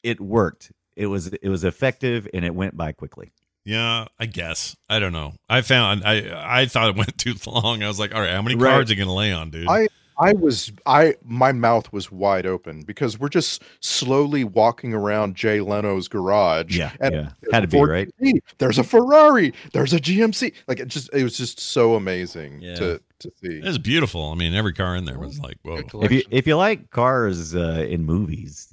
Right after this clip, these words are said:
Speaker 1: the I M C D B, Internet Movie Car Database dot org.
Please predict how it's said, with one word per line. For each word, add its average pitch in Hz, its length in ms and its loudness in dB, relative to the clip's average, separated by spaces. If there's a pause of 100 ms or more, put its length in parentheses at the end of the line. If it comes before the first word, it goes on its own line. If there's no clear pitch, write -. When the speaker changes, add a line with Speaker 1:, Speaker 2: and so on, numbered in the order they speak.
Speaker 1:
the 160 380 -10
I 104 200 -2
M 107 260 -2
C 117 380 -6
D 101 260 -2
B, 78 480 -6 (100)
Internet 87 320 -6
Movie 82 300 -4
Car 87 400 -4
Database 78 600 -6
dot 82 280 -4
org. 80 480 -4